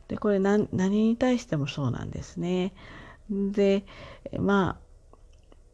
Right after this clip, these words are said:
こう、簡単にやっぱりでも継続とかできてるわけじゃないんですね。このラジオもそうなんだけれども。で、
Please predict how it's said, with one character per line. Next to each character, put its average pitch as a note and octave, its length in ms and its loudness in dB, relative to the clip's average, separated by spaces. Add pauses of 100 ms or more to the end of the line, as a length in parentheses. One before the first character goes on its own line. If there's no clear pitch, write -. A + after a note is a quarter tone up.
(720)
こ E3 420 0
う、 - 40 -12
簡 C#4+ 240 4
単 C#4+ 220 6
に C#4 120 6
や C4 80 6
っ - 40 2
ぱ C4 120 2
り A3 100 4
で F#3+ 60 2
も E3 120 0
継 F3 240 2
続 E3 500 0 (340)
と D#3 80 -6
か C#3+ 140 0
で E3 120 4
き - 80 -10
て D3+ 140 0
る C3+ 120 2
わ B2 80 2
け B2 120 -8
じ - 120 -2
ゃ B2 40 2
な C#3 120 2
い C3+ 40 2
ん B2+ 80 0
で - 120 -8
す - 180 -10
ね。 G3 260 0 (640)
こ F3+ 120 0
の F3 120 6
ラ E3+ 140 4
ジ E3 120 0
オ C3 60 2
も C3+ 100 0
そ C#3 200 0
う - 20 2
な A2 140 0
ん - 80 -6
だ - 100 -8
け - 120 -8
れ C2+ 100 -6
ど E3 120 -4
も。 F#3+ 300 2 (580)
で、 A3 260 2